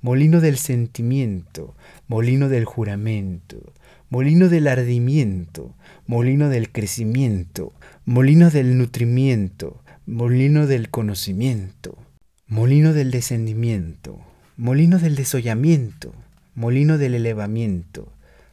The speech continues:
molino del endiosamiento, molino del alumbramiento, molino del deliramiento,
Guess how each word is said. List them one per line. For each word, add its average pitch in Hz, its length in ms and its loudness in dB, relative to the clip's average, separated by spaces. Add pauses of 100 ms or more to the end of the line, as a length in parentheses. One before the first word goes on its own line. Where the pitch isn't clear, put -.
(160)
molino 117 540 -2
del 123 140 -4
endiosamiento, 110 1120 -6 (340)
molino 147 400 2
del 151 140 0
alumbramiento, 117 960 -6 (220)
molino 120 500 0
del 123 220 -2
deliramiento, 107 1000 -6